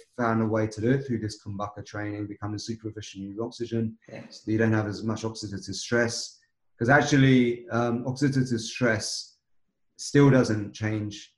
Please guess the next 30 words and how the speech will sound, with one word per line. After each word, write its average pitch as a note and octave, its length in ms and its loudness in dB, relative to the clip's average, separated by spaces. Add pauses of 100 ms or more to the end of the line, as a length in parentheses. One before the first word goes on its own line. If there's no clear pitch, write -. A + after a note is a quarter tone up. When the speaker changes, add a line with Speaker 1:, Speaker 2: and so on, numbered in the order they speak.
(440)
Speaker 1:
Um, G2+ 240 -6
if - 100 -6
you B2+ 80 4
take B2 240 2
out A2+ 320 0
the A2+ 60 -4
oxidative G2 400 -8
stress, - 580 -8 (300)
still C#3 500 2
doesn't, G#2+ 460 -2
um, F#2+ 440 -6 (1300)
influence G#2+ 500 -4
the F#2+ 100 -10
telomere F#2+ 520 -6 (180)
Speaker 2:
Mm. C#3 160 4
Speaker 1:
thing. F2+ 220 -6 (580)
So, A2+ 680 2
um, A2+ 580 0 (600)
so B2+ 200 0 (580)
say D#3 360 4
even D3 440 8
if C3+ 140 -4
you B2+ 80 6
do C#3+ 160 6
all C#3+ 60 6
this B2+ 200 4
Kumbhaka A2+ 440 -2
stuff, - 380 -10
yoga G#2+ 240 -4
stuff, F2 300 -10